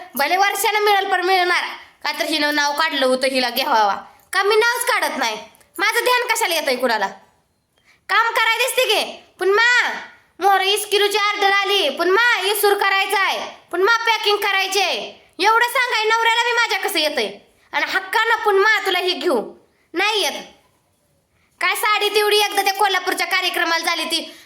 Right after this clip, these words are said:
दहा वेळा तेवढा मन म्हणून दाखवलं. तुला घेतली नाही का साडी? तुला घेतली नाही का साडी? आ?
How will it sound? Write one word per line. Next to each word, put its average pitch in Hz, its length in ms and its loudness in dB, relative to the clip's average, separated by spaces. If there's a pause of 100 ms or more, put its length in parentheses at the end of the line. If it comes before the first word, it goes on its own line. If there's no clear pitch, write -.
दहा 381 300 -4
वेळा 381 220 -2
तेवढा 349 280 0
मन 311 180 0
म्हणून 269 380 0
दाखवलं. 226 400 0 (360)
तुला 277 120 -2
घेतली 330 280 -2
नाही 392 120 2
का 349 100 -2
साडी? 277 220 -2 (460)
तुला 254 120 2
घेतली 320 260 -2
नाही 427 160 0
का 403 80 -2
साडी? 311 280 -2 (720)
आ? 285 340 0